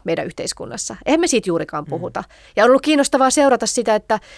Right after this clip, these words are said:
Speaker 1: yksi tutkimus, mitä mä tuossa kirjassakin vähän käsittelen, tai se on selvitys vielä, se ei ole vielä nyt julkaistu tieteellisissä,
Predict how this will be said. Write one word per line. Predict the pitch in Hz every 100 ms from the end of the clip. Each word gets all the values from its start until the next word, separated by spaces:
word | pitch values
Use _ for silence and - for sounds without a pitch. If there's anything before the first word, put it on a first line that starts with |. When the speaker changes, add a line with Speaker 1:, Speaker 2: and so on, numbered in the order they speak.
| - _
Speaker 1:
yksi | - 262 -
tutkimus, | 311 - 247 208
mitä | 220 196 220 214
mä | 214
tuossa | -
kirjassakin | 254 226 - 190
vähän | 185 196 - _ _ - 196 185
käsittelen, | 220 220 - 170 175 175 _ _ - - - -
tai | 190
se | 185
on | 180
selvitys | - 185 170 170 165
vielä, | 175 165
se | 175
ei | 170
ole | 160
vielä | 170 165
nyt | 165
julkaistu | 165 160 185 -
tieteellisissä, | - 165 170 180 170